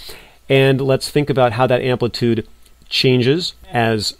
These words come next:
the angle changes. The reflection coefficient goes, gets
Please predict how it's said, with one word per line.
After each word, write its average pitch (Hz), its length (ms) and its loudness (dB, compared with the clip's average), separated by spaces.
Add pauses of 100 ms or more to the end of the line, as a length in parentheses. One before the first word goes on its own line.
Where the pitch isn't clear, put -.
the 107 500 -2
angle 123 560 0
changes. 104 680 -6 (160)
The 107 300 -4 (100)
reflection 127 800 -4 (100)
coefficient 113 760 -2 (500)
goes, 110 460 0 (640)
gets 113 220 -2